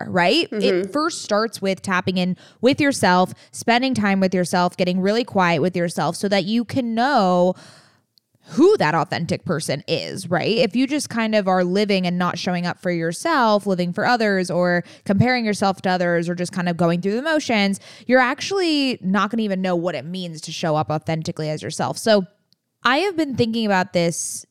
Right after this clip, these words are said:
Speaker 1: notion, right, of every day, this intense consistency and this consistency to build the trust muscle of showing up for yourself. Okay, so what do I mean by
Speaker 2: Mm-hmm.
Speaker 1: that?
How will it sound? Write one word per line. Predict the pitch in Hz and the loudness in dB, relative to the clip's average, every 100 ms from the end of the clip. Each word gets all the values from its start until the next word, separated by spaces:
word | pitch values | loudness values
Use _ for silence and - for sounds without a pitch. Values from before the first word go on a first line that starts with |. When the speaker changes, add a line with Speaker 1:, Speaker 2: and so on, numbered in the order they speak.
| - | -8
Speaker 1:
notion, | 170 180 147 - 135 87 175 | 0 2 2 0 -4 -4 -2
right, | 180 156 147 - | 0 2 0 0
of | 180 160 - - | 0 0 -2 0
every | 269 254 311 302 | 0 0 -2 -2
day, | 202 190 180 165 160 131 120 - - | 0 0 2 2 0 -2 -4 -10 -6
this | 190 180 - - - - | -4 -4 -6 -12 -16 -6
intense | 202 190 - 226 233 233 - | -4 -4 -2 2 2 2 -2
consistency | 208 190 185 180 175 170 - - - - - _ _ | -2 -2 -2 -2 -2 -4 -6 -8 -6 -8 -10 _ _
and | 196 190 185 | -2 0 4
this | 185 175 - - _ _ _ _ _ _ - | 4 2 -8 -12 _ _ _ _ _ _ -4
consistency | 226 208 - 294 - 311 285 311 302 302 294 _ _ _ - | -2 0 0 0 0 -4 -2 0 0 0 -4 _ _ _ -12
to | - 214 | -4 -2
build | 190 226 240 247 233 - | 4 4 6 2 0 -6
the | 202 | -6
trust | - - - 233 214 - - | -6 -12 -6 2 2 2 0
muscle | 175 143 - 160 85 - _ _ _ _ _ - | 2 2 0 -2 -2 -6 _ _ _ _ _ -4
of | 208 | -4
showing | - - 175 151 143 | -2 0 2 2 -2
up | - | -4
for | 156 | -2
yourself. | 113 - - - - - | -2 -4 -10 -12 -12 -2
Okay, | 196 175 - | 0 0 -2
so | 190 | 2
what | 202 | 4
do | 220 | 6
I | 214 | 4
mean | 190 170 | 4 4
by | 160 | 4
Speaker 2:
Mm-hmm. | 151 143 | 2 0
Speaker 1:
that? | 160 | -2